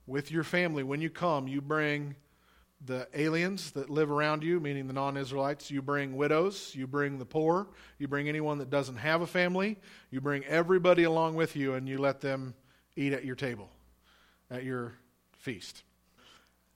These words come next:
It was everybody in Israel stops the harvest, comes to Jerusalem,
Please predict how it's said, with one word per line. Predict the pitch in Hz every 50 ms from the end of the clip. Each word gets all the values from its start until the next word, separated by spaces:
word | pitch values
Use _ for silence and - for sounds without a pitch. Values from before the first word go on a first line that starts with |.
| _ _ _ _ _ _ _ _ _ _ _ _ _ _ _ _ _ _ _ _ -
It | 165 151 135
was | 151 147 143 139 139 135 127 - - - - _ _ _ _ _ _ _ _ _ _ _ _ _ _ _ _ -
everybody | 202 220 196 170 156 127 113 120 110 98 95 98 - - - _ _ _ _ _ _ -
in | - 147 143 151
Israel | 151 131 107 110 104 95 98 117 117 _ _ _ _ _ _ _ _ _ _ _ _ _
stops | - - - - - - 180 160 165 185 196 - - - -
the | - 208 165
harvest, | 175 175 160 143 127 135 135 - - - - - _ _ _ _ _
comes | - - 160 170 180 185 -
to | - 196
Jerusalem, | 185 165 165 165 156 143 - - 143 135 131 127 131